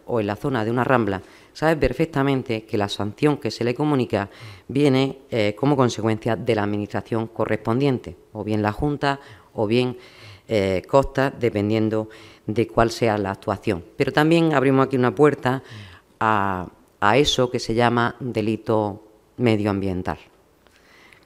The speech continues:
que cuando nos ponemos con la polvareda, pues empezamos todos a pensar cómo hacer que los temas se empantanen. Eso es lo que le estábamos pidiendo.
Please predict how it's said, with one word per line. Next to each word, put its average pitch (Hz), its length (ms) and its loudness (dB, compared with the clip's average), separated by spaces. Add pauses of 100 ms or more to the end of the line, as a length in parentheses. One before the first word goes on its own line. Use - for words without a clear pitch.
(120)
que - 160 -8
cuando 101 640 0
nos 107 160 -8
ponemos 123 460 0
con 110 160 -2
la 110 120 0
polvareda, 139 540 2 (440)
pues 117 120 -2
empezamos 135 480 -2
todos 123 360 0 (140)
a 104 140 0
pensar 120 560 0
cómo 135 420 0 (460)
hacer 131 520 0 (200)
que 117 120 -4
los 110 140 -2
temas 117 300 -2
se 110 100 -4
empantanen. 95 580 -10 (840)
Eso 165 180 2
es 170 40 6
lo 151 80 4
que 131 60 2
le 117 80 2
estábamos 117 420 0
pidiendo. 107 420 -4